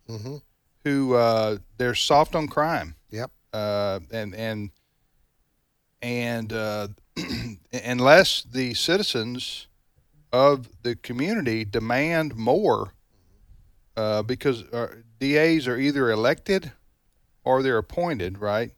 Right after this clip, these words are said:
Speaker 1: Mm-hmm.
Speaker 2: So there's still some accountability there. Then I don't think that's gonna change. You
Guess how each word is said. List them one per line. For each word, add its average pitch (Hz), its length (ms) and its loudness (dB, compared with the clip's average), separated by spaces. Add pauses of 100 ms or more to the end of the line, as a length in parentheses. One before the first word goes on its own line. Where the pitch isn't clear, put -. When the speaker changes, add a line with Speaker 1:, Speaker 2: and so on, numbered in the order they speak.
(120)
Speaker 1:
Mm-hmm. 95 200 -14
Speaker 2:
So 117 80 -4
there's 92 140 -2
still 135 240 0
some 110 200 -6
accountability 120 720 -2
there. 101 300 -4 (540)
Then 117 160 0
I 135 120 6
don't 127 220 0
think 135 180 -6
that's 123 260 0
gonna 110 260 -4
change. 120 540 -4
You 113 60 -12